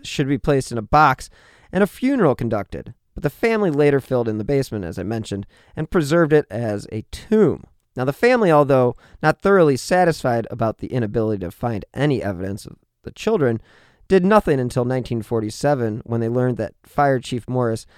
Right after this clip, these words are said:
had told some people he had found a heart in the debris.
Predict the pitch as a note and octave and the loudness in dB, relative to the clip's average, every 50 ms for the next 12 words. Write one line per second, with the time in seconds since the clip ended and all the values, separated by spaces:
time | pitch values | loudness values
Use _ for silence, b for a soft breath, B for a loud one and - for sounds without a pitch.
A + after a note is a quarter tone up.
0 | b b b - G3 G3 - - D4 D#4+ D4+ G#3+ - - G#3 F#3+ C#3+ - - E3 | b b b -10 -8 -8 -4 -2 -2 -2 -2 -4 -6 -6 -6 -6 -4 -2 -2 -2
1 | D#3 - - B2 A#2 A#2 B2 A2+ A2 G#2 C3+ - B2+ B2 B2 A#2+ A2+ - - - | -2 0 -2 -2 -2 0 0 -2 -4 -4 -4 -4 -2 -2 -2 -4 -6 -8 -12 -16
2 | - - F#3 D#3 A2+ - - _ _ _ - A#2 G#2+ G2+ F#2 F#2+ F2+ - A2 G#2 | -2 2 4 4 4 2 -4 _ _ _ -6 -6 -4 -4 -6 -8 -6 -4 -4 -4
3 | E2+ C#2 C2+ | -4 -6 -10